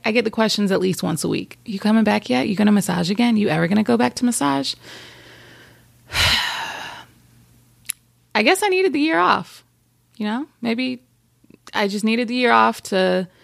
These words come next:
to regroup, to, to like it again. Because really, like,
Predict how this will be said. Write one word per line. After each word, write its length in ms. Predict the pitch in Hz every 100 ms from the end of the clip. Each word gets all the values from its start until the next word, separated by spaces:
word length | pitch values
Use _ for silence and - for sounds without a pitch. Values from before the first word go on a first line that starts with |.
| _ _ _ _ _
to 100 | -
regroup, 720 | 175 202 220 190 214 233 254 - - - _ _ _ _ _ -
to, 580 | - 185 170 165 165 - _ _ _ _ _ _ _ _ -
to 320 | 180 170 160 - _ -
like 320 | 185 185 196
it 80 | 254
again. 380 | 240 254 269 254
Because 280 | 240 233
really, 400 | 208 254 285 285
like, 320 | 262 202 185